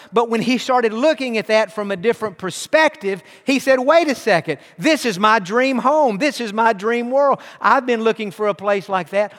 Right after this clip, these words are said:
all of my life." And so he learned contentment by changing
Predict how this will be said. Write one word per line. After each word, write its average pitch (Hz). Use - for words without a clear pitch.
all 190
of 170
my 185
life." 185
And 208
so 214
he 208
learned 277
contentment 185
by 202
changing 185